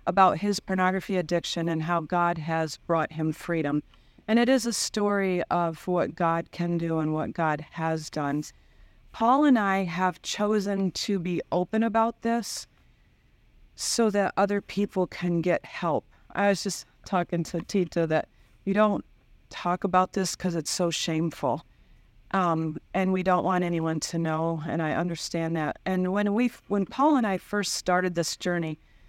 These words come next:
I remember we'd stand in the kitchen and say, "We do not want to be the poster children for pornography." <laughs> But here I am. And so, um,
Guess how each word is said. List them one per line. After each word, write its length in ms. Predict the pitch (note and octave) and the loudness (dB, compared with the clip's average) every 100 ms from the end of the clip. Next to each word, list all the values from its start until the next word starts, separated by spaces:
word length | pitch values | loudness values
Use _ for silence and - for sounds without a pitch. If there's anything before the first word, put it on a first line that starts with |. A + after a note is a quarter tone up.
| - - _ - - - - | -20 -20 _ -20 -20 -8 2
I 80 | A#3+ | 6
remember 340 | A#3+ B3+ A3+ | 8 6 6
we'd 180 | A#3+ B3 | 4 0
stand 320 | - A#3 A#3 | 0 2 2
in 60 | F#3+ | 2
the 60 | |
kitchen 280 | - G#3+ - | 0 -2 0
and 60 | F3 | -2
say, 160 | E3 | -2
"We 220 | C#3 D#3+ G#3+ | 0 0 2
do 100 | A#3+ | 4
not 200 | B3 - | 4 4
want 120 | A3+ | 0
to 60 | |
be 120 | G#3+ G#3 | 2 0
the 100 | G#3 | 0
poster 400 | - G3+ - F#3+ | 0 -2 -2 -2
children 400 | - F#3+ F3+ F3 | 0 0 0 -2
for 160 | F#3 | -2
pornography." 600 | E3+ G#3 G3+ G#3+ G3 E4+ - A4+ - - | -2 -2 0 -2 0 -2 -2 -4 0 0
<laughs> 100 | A4+ - - - - _ - | 0 -4 -20 -20 -20 _ 2
But 220 | A#3 G3+ | 4 4
here 220 | G3+ A#3 | 2 2
I 100 | A3 | 2
am. 380 | A3 G3 F#3 G3+ _ - | 0 -2 -2 -4 _ -4
And 260 | A3+ A3 | 0 0
so, 460 | G#3+ - B3 A3+ A3 - | 0 0 4 4 2 2
um, 420 | A3 G#3+ - | 4 2 0